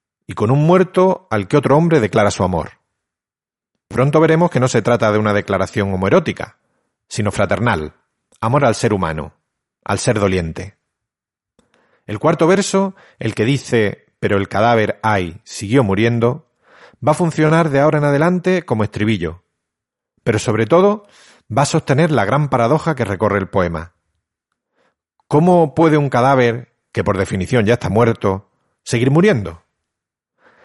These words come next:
La paradoja no es gratuita. Vallejo la utiliza para alejar al lector de la literalidad del texto.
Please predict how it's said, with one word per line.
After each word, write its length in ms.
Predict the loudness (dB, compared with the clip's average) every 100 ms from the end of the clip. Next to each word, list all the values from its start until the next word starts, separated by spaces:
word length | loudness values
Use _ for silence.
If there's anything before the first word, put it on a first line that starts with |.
| _ -6
La 120 | -2
paradoja 380 | 0 0 2 2
no 80 |
es 60 | 2
gratuita. 580 | 2 2 -2 -2 -8 -12 -20 -8
Vallejo 380 | -2 0 2 2
la 100 | 2
utiliza 600 | 2 0 -2 0 0 0
para 160 | 0 0
alejar 340 | -2 -2 0
al 160 | 0 0
lector 380 | -2 0 0 2
de 120 | 2
la 120 | 2
literalidad 560 | 0 -2 -2 -2 0 0
del 180 | -2
texto. 480 | -4 -10 -10 -18 -20